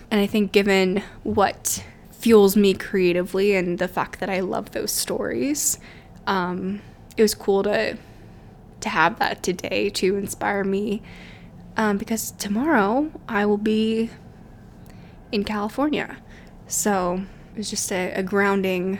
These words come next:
reminder of, um, you know, why I'm doing this. And then tonight we did some more gambling, <laughs> um, and then watched the Fountain Show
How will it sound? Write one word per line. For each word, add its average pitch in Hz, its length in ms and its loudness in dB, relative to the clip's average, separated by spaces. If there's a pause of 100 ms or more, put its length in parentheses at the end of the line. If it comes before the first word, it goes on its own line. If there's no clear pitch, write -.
(300)
reminder 196 760 0
of, - 500 -4 (580)
um, 208 460 -4 (480)
you 214 80 -4
know, 190 320 -4
why 202 560 0
I'm 185 240 0
doing 208 260 -4
this. - 480 -6 (240)
And 214 160 2
then 214 300 2
tonight 302 420 0
we 220 560 2
did 196 420 -4
some 226 140 0
more 320 120 6
gambling, 226 520 -2 (120)
<laughs> - 120 -8
um, 208 300 2
and 208 180 0
then 196 200 4
watched - 680 -2
the 190 220 -2
Fountain 190 500 0
Show 226 500 -2